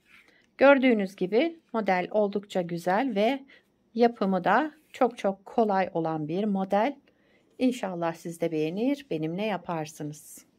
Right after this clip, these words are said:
Bu modelden yelek yapabilirsiniz, hırka yapabilirsiniz. Çocuk örgülerinde, büyük örgülerinde hepsinde kullanabileceğiniz harika bir model.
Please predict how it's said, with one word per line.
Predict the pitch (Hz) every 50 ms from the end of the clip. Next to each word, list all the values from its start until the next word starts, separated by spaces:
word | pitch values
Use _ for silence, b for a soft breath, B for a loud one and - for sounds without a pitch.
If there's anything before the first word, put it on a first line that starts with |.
| _ _ _ _ _ _ _ _ _ _ _ _ _ _ _ _ _ _ _ _ _ _ _ _ _ _ _ _ _ _ _ _ _ _ _ _ _ _ _ _ _ _ _ _ _ _ _ _ _ _ _ _ _ _ _ _ _ _ _ -
Bu | 381
modelden | 403 370 330 269 240 202 196 190 185 185 190 214 233 - _ _ _ - _ _ _ _ _ _ _ _ _ -
yelek | 247 254 269 285 277 -
yapabilirsiniz, | 285 277 277 285 240 277 262 269 277 262 269 - 277 262 262 262 262 - -
hırka | 190 175 175 -
yapabilirsiniz. | 226 240 240 240 269 247 240 247 247 247 247 240 240 - - 240 233 240 240 240 240 240 b b b b b b b b b -
Çocuk | - 285 285 262 302 -
örgülerinde, | 269 302 294 302 262 294 277 294 285 277 277 269 262 285 269 233
büyük | 220 196 208 208 - 269
örgülerinde | 269 262 262 240 262 269 262 262 262 254 262 254 247 262 262
hepsinde | 359 427 427 - - 254 220 202 196 190
kullanabileceğiniz | - - 294 285 262 226 208 196 190 190 226 233 233 208 202 - 196 185 190 220 285 302 -
harika | - 285 247 196 190 - - 330 330
bir | 277 269 247
model. | 214 202 196 185 175 165 156 151